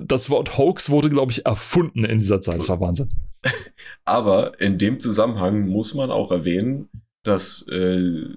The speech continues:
Speaker 2: sie, ich glaube,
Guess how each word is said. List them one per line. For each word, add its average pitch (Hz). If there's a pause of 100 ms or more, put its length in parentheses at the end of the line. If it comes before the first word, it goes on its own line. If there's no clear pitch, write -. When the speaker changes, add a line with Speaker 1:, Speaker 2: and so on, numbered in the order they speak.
(280)
Speaker 2:
sie, 92 (520)
ich -
glaube, 92